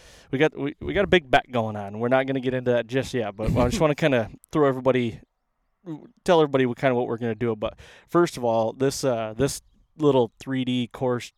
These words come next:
Speaker 1: shoot is gonna be brought to you by Latitude Outdoors. Um, I mean, leaders in mobile gear. And, you know, if you guys are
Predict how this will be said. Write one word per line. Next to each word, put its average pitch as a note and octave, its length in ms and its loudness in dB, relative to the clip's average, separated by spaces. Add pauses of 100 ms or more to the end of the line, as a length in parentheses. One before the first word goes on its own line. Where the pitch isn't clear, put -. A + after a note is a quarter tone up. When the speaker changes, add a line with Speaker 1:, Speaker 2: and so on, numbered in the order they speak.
(140)
Speaker 1:
shoot - 400 -8
is C3 80 -16
gonna B2 140 -4
be A#2+ 80 -4
brought A#2+ 240 2
to - 80 -12
you A#2+ 40 -4
by A2+ 120 -2
Latitude A2+ 400 -8
Outdoors. A#2 440 0 (520)
Um, G#2+ 420 0 (220)
I B2+ 80 -8
mean, A2 320 -4
leaders B2 340 -2
in A#2 80 -4
mobile A2+ 300 -2
gear. A2+ 320 -2 (260)
And, A2+ 440 -2 (760)
you C3+ 100 0
know, B2 80 4
if A2 100 -4
you C3+ 60 -2
guys C3 260 4
are B2 380 4